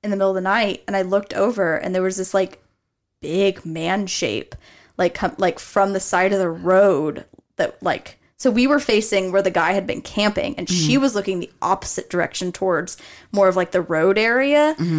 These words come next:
Speaker 1: And she's like, "Yeah, there was this big, tall man shape about thirty feet off in the woods just looking at me." And she's like, "That's why we left, is 'cause I told Mom and she was like, 'We are not staying. We are leaving.'"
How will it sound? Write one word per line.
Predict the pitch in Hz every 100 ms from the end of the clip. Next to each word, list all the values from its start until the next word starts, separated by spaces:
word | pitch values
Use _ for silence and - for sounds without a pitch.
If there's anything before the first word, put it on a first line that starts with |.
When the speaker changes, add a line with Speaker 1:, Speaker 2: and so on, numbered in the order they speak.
| 156
Speaker 1:
And | -
she's | 208
like, | 185 -
"Yeah, | 202
there | 202
was | 190
this | 190 185
big, | - 190 190 185
tall | - - 196 190
man | 180 175 190 208
shape | - 185 165
about | 185 165 -
thirty | 202 196
feet | 196 190 170
off | 185 180
in | 170
the | 165
woods | 160 196 180 180
just | - 165 - 175
looking | 165 160 170 - -
at | - - -
me." | - - _ _ _ _ _ _
And | -
she's | -
like, | 175 -
"That's | 175 -
why | 240 214
we | 180
left, | - 160 180 - - - - _ _ _
is | -
'cause | 196
I | 190
told | 175 202 180
Mom | 165 180 175 147
and | 180
she | 180
was | 160
like, | 160
'We | 175 180
are | 151
not | 160 160 - -
staying. | - - 76 53 -
We | 202 175
are | 98
leaving.'" | 98 - 95 - - -